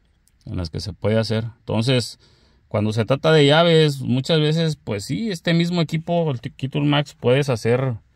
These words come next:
Aquí está, mira, mismo programming, puedes hacer esta, esta función. No necesitas otro escáner aparte de este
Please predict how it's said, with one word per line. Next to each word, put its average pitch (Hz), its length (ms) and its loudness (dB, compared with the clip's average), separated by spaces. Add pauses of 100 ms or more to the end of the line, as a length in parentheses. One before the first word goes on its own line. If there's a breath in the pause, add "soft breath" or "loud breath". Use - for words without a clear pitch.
(460)
Aquí 87 200 -12
está, 110 220 -2
mira, 131 320 -4
mismo 117 280 -4
programming, 131 520 -2 (840)
puedes 113 300 0
hacer 110 240 0
esta, 123 340 -4 (1080)
esta 104 260 -4
función. 110 540 -2
No 98 140 -4
necesitas 120 640 -2
otro 117 220 -4
escáner 110 400 -2
aparte 104 400 -4
de 101 260 -2
este 113 320 -8